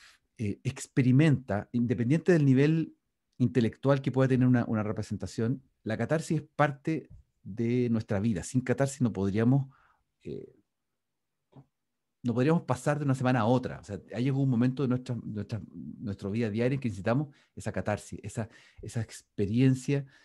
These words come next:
de, eh, eh, de experimentar compasión, miedo, angustia, felicidad, eh, alegría, tristeza, y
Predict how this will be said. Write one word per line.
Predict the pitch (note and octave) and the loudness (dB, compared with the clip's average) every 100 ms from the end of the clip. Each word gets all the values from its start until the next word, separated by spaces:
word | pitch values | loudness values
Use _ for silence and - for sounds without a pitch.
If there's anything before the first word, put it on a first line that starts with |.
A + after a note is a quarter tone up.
| _ | _
de, | - F#2+ - | -6 -4 -4
eh, | - D#2+ - | -10 -10 -6
eh, | A#2 - _ | -6 -6 _
de | - A2 | -10 -10
experimentar | - - A#2 G#2 G2 F#2 - B2 B2+ C3 C3+ _ _ _ _ - | -10 -8 -4 -2 -2 -4 0 2 4 2 -4 _ _ _ _ -4
compasión, | B2+ A2 G#2+ - B2+ B2 A#2+ A2+ - _ | -2 -2 -6 0 2 4 2 -2 -8 _
miedo, | G2 A2+ A#2+ A2 G#2+ G#2 | -2 2 4 4 0 -2
angustia, | G2+ F#2 G#2+ A2+ - G#2 F#2 | -4 -4 -2 -4 -4 -6 -4
felicidad, | A#2+ G#2+ G#2 G#2 G2+ G#2+ G#2 G2+ _ _ _ - | -4 -4 -4 -2 2 2 0 -4 _ _ _ -16
eh, | F#2 F2+ F2+ - | -10 -8 -8 -8
alegría, | G#2+ G2+ G#2 B2 A2 G2+ G2+ F#2+ | -6 -4 -4 -2 -2 -2 -4 -6
tristeza, | F2+ - - A#2 G2+ G#2+ G#2 - | -12 -14 -6 -6 -6 -8 -8 -8
y | A2 G2 | -8 -8